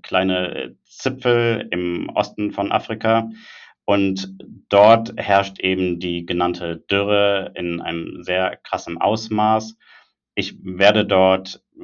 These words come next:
Flüchtlingscamps besuchen. Da sind Leute, die haben vorher von Viehwirtschaft gelebt, hatten zum Beispiel Ziegen, ähm, und die sind denen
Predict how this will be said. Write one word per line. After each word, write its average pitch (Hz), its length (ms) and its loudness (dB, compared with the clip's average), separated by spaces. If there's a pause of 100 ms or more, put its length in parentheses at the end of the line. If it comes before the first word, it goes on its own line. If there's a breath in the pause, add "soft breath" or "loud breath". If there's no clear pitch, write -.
Flüchtlingscamps 113 1000 -2 (200)
besuchen. 120 1080 -4
Da 92 100 -2
sind 90 460 -8
Leute, 98 760 -2
die 90 120 -4
haben 92 760 -4
vorher 98 540 -2
von 87 680 -6 (840)
Viehwirtschaft 117 840 -2
gelebt, 95 640 -2
hatten 87 560 -6
zum 90 160 -8
Beispiel 85 600 -4
Ziegen, 120 600 -4 (480 loud breath)
ähm, 92 520 -2
und 92 260 -2
die 92 80 -2
sind 87 200 -4
denen 92 540 -4